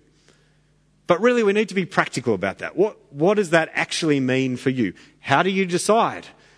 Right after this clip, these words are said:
And we can't go around every single person in the room and say, "Well, for you, it might look like this, and for you, it looks like this." But we need a framework for thinking about it. So that, this is what is on the screen, and we're gonna refer to this as we go along.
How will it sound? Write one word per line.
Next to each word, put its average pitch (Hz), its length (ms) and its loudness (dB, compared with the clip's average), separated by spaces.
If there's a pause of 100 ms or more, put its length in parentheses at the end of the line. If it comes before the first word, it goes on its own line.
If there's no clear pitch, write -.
(100)
And 143 80 0
we 165 80 4
can't 214 280 0
go 185 120 4
around 175 240 2
every 170 140 -2
single 160 220 2
person 156 260 0
in 135 60 -2
the 147 40 2
room 190 100 2
and 139 100 -4
say, 139 100 2
"Well, 139 140 0
for - 120 -6
you, 151 300 2
it 143 100 -6
might 131 200 -2
look 123 140 -2
like 131 120 0
this, 233 240 2
and 113 100 -14
for - 60 -6
you, 156 140 2
it - 20 -2
looks 117 180 -8
like 117 120 -6
this." 196 200 2 (640)
But 120 100 -6
we 139 100 0
need 156 100 2
a 151 60 -2
framework 156 580 0
for - 120 -6
thinking 120 280 -2
about 87 240 -4
it. 80 100 -18
So - 100 -2
that, 202 340 0
this 220 180 0
is 226 80 -6
what 185 180 2
is 156 120 -2
on 151 100 -2
the 135 80 -2
screen, 113 400 -2
and 151 140 0
we're 147 60 0
gonna 131 120 -2
refer 147 320 0
to - 80 -8
this 123 240 -4
as 117 240 -4
we 120 80 0
go 110 220 0
along. 98 320 -4